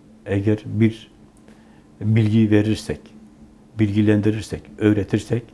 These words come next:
aklını doyurmuş oluyoruz. Aynı şekilde zahiri olarak açsa doyurmamız gerekir, susuzsa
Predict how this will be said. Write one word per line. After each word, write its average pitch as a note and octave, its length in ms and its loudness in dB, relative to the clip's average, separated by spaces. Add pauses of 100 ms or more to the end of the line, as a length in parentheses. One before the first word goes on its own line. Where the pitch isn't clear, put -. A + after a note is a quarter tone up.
(320)
aklını A2 380 0
doyurmuş F#2 460 -4
oluyoruz. G2+ 460 -2 (1000)
Aynı A#2 140 2
şekilde G2+ 500 -2
zahiri G#2 380 0
olarak F#2 340 -2 (1500)
açsa G#2+ 560 -2
doyurmamız G2+ 500 0
gerekir, G2 380 -4
susuzsa A2 760 -6